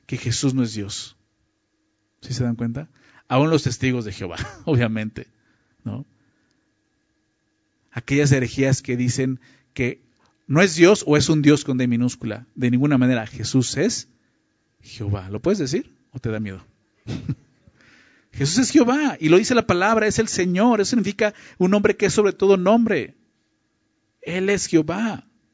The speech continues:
Velo de esta manera. Es Jehová, el del Antiguo Testamento, el Dios creador. Sí,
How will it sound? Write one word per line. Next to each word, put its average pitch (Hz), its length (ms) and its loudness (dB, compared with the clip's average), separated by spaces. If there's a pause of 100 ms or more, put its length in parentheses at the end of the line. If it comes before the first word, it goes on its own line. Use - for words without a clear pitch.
(120)
Velo 196 320 4
de 202 60 8
esta 190 180 2
manera. 160 420 -2 (400)
Es - 280 -2
Jehová, 208 420 4
el 185 220 -2
del 170 120 2
Antiguo 226 280 -2
Testamento, 196 480 0
el 190 60 4
Dios 226 160 0
creador. 208 260 -2
Sí, 277 580 4